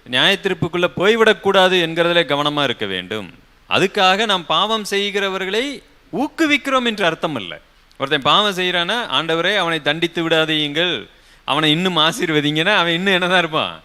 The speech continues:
அப்படி அர்த்தம் அல்ல அது. அந்த இடத்துல, "ஆண்டவரே, அவர்கள் பாவத்தை அவர் மேல் சுமத்தாதிருன்னா," உடனடியாக அவங்களை தண்டிச்சு என்ன பண்ணிடாதீங்க, கொன்னு போட்டுறாதீங்க.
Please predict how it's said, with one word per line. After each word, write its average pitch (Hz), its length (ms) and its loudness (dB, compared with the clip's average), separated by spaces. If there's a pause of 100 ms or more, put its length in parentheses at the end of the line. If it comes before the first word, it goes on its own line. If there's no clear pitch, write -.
அப்படி 285 540 -4
அர்த்தம் 262 420 0
அல்ல 180 220 0
அது. 82 220 -6 (380)
அந்த 175 220 2
இடத்துல, 202 280 4
"ஆண்டவரே, 220 540 2
அவர்கள் 180 360 2
பாவத்தை 208 420 0
அவர் 196 160 2
மேல் 196 240 -4
சுமத்தாதிருன்னா," 208 640 0
உடனடியாக 226 1120 2
அவங்களை 220 380 0
தண்டிச்சு 226 800 -2
என்ன 196 200 -2
பண்ணிடாதீங்க, 160 720 0 (400)
கொன்னு 254 280 4
போட்டுறாதீங்க. 233 840 2